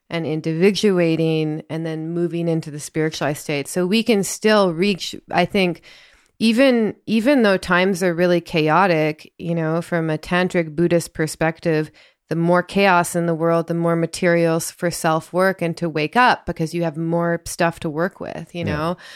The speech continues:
Speaker 1: And that's really, the path is not thinking that, like, your journey is gonna go easy and you can just escape to the Himalayas and get enlightened. No, no, no, no. Actually,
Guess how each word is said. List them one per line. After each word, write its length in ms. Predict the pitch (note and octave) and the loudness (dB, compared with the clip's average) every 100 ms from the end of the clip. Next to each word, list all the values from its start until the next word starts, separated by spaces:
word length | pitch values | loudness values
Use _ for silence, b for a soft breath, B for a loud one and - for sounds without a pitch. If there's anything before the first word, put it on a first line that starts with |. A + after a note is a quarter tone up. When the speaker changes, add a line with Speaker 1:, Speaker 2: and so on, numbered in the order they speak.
| B B | B B
Speaker 1:
And 180 | D3+ F3 | -2 0
that's 300 | E3 E3 - | 2 0 -4
really, 580 | E3+ F3 E3+ E3 D#3+ A2+ | -2 0 0 0 -2 -4
the 140 | E3 | -6
path 420 | D#3+ G3 G3 F3 | -2 2 2 2
is 200 | E3 D#3+ | 0 -2
not 380 | E3+ D#3+ D#3+ - | -2 0 0 -2
thinking 420 | E3 D#3 E3 E3 D#3+ | -4 -4 -2 -4 -2
that, 180 | D#3 D#3+ | -4 -4
like, 260 | D#3+ D3+ | -6 -6
your 100 | D#3+ | -6
journey 300 | D#3 E3+ D#3+ D#3 | -6 -4 -4 -4
is 100 | D3 | -6
gonna 220 | D#3 D#3 | -6 -4
go 180 | D#3 D#3 | -4 -4
easy 600 | - G3 F3+ E3 F3 F3 | -4 -4 -2 0 2 2
and 120 | D3+ | 0
you 60 | D#3 | -2
can 140 | D#3+ | -6
just 260 | D#3+ E3 - | -8 -10 -10
escape 400 | E3 - E3 E3 | -12 -4 -2 -2
to 120 | - | -4
the 100 | D#3+ | -2
Himalayas 800 | D#3+ E3 D#3 D#3+ F#3 F3 E3+ E3+ | 0 0 0 2 4 4 4 2
and 120 | E3+ D3+ | -2 -6
get 160 | D3+ | -6
enlightened. 680 | D#3+ D#3+ E3+ F3 F3+ E3 D#3 | -6 -2 0 0 0 0 0
No, 160 | F3 F3 | 0 2
no, 140 | F3 | 2
no, 180 | E3 E3 | 0 0
no. 380 | E3+ E3+ D#3 D3+ B B B - | 0 0 -2 -6 B B B 0
Actually, 720 | A3 A3 G#3+ F3 F3 E3 | 0 2 0 2 2 0